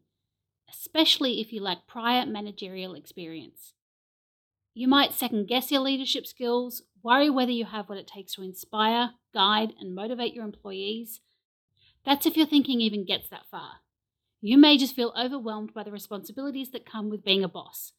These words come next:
like delegating tasks, setting expectations, and managing performance. Maybe you've previously had a boss who made it look easy, or you've been following leadership guru types who just seem to ooze confidence,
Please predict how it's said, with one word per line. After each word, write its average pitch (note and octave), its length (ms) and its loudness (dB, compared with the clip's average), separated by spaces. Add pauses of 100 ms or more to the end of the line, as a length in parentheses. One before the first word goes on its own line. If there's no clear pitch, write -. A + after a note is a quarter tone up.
(400)
like F3 180 -10
delegating F3 460 2
tasks, B3+ 580 -2 (140)
setting C#4+ 340 2
expectations, G3+ 840 -4 (160)
and G#3+ 120 -6
managing F#3 360 0
performance. E3+ 680 -12 (1500)
Maybe F4 280 6
you've E4+ 200 4
previously C4 460 -2
had B3+ 240 0
a C4 40 -2
boss C4 300 -8
who B3 120 -10
made A3+ 180 -8
it - 80 -14
look A3+ 200 -16
easy, F#3 460 -14 (380)
or B3+ 80 -6
you've C#4+ 160 4
been B3 140 0
following A#3+ 440 0
leadership C4+ 680 -4
guru A#3+ 320 -4
types A3 420 2
who A3 80 -12
just A3 260 -12
seem A#3 200 -8
to A#3 160 -12 (180)
ooze A#3+ 280 -10
confidence, F#3+ 720 -14